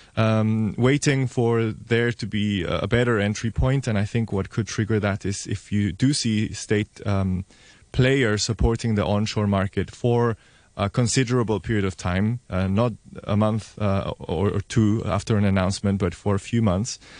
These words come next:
And that coincides with, um, some form of pullback in the U S economy. We are seeing less visibility around inflation. I, I,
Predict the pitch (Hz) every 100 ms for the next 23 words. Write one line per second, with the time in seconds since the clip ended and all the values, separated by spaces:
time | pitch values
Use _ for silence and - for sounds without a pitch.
0 | - - 110 113 117 127 117 - 107 107
1 | 98 - 110 107 - - 104 101 - 113
2 | 107 120 107 101 - 113 98 98 104 95
3 | 98 92 101 - 165 170 156 139 113 107
4 | 101 98 - - - - 113 110 101 -
5 | 98 101 107 104 113 101 95 95 101 123
6 | 123 120 104 - 107